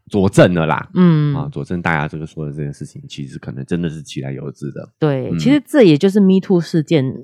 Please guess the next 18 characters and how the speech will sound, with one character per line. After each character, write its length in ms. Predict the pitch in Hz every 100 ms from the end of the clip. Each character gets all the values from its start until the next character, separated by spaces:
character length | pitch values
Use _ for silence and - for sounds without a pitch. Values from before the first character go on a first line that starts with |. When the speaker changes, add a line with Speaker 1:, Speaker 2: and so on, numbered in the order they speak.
| 160
Speaker 2:
难 220 | 160 147
的 100 | 151
地 200 | 160 151
方， 160 | 131 143
因 60 | 202
为 80 |
真 200 | 185 208
的 80 | 185
就 120 | 175 175
不 140 | 156
会 80 | 160
有， 200 | 139 135
Speaker 1:
对。 120 | - _ _ _ _ _ _ -
Speaker 2:
就 140 | 175
是 320 | 151 156 139
物 180 | 190 190
证 300 | 143 165 98
啊， 240 | 90 -